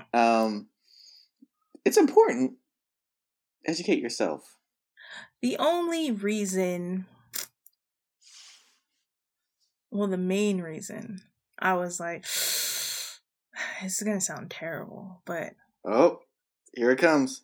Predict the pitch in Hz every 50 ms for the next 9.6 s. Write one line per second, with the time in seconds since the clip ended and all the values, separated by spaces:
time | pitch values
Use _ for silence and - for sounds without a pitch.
0 | _ _ - - 98 98 107 98 98 - - - 98 87 82 82 - 92 87 87
1 | - - _ _ _ _ _ _ _ - - - 185 185 196 220 226 220 - 240
2 | 214 190 - 151 143 - - - - - _ _ _ _ - - _ - - 196
3 | 190 190 190 180 165 - - - 185 208 202 202 190 - - - 190 190 190 190
4 | 185 170 165 160 160 165 - - - - - _ _ _ _ _ _ _ _ _
5 | _ _ - - - 226 233 240 240 226 214 208 208 196 196 196 190 185 - -
6 | - 202 190 190 180 180 175 175 180 - - - - - - - - 190 185 -
7 | - 202 196 196 190 180 185 - - - 170 160 160 156 156 147 - - - -
8 | - - - - - - - _ _ _ _ _ _ _ _ _ - - 196 196
9 | - - - 214 214 208 208 202 202 190 190